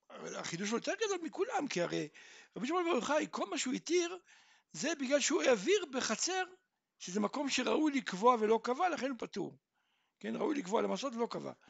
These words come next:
לכן פטור. אבל רבי אלעזר, אפילו אם הוא התחיל במקום פטור, הוא התחיל הרי, אכל בגינה, כן, אכל בגינה ואחר מכן נכנס לחצר,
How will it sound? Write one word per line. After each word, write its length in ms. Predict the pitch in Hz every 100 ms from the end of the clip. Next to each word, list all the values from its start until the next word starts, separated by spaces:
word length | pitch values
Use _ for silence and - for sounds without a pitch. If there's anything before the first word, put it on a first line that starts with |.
| - - _ -
לכן 200 | 220 285
פטור. 340 | 254 170 131 - _ - - - -
אבל 180 | - 175
רבי 200 | 175 214
אלעזר, 280 | 330 311 302
אפילו 220 | 196 302
אם 40 | 320
הוא 80 |
התחיל 260 | 294 - 330
במקום 420 | 294 262 294 302
פטור, 520 | 208 - 370 370 208 202 _ _ _ _ _ _ _ _ _
הוא 100 | 240
התחיל 260 | 190 - 247
הרי, 200 | 220 196
אכל 200 | 170 254
בגינה, 460 | 226 190 220 202 - - _ _ _ _ _ _
כן, 240 | - 214 240
אכל 240 | - 277
בגינה 400 | 262 220 233 285 254
ואחר 220 | 202 277 330
מכן 220 | 330 311
נכנס 280 | 247 262 240
לחצר, 500 | 254 196 - 202